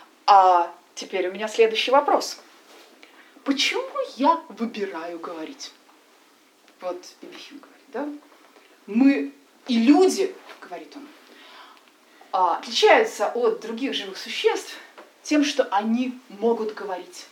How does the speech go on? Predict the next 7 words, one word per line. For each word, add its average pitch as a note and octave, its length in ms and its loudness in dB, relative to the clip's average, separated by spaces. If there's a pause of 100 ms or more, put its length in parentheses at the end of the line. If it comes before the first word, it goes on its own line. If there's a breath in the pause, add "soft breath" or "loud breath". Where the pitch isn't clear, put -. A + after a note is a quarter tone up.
а A3+ 100 0
могут G3 380 -8
не C#4 240 4
говорить. - 480 -16 (500 loud breath)
И G#3+ 420 0
начало A#3 520 6
речи, C4 600 -2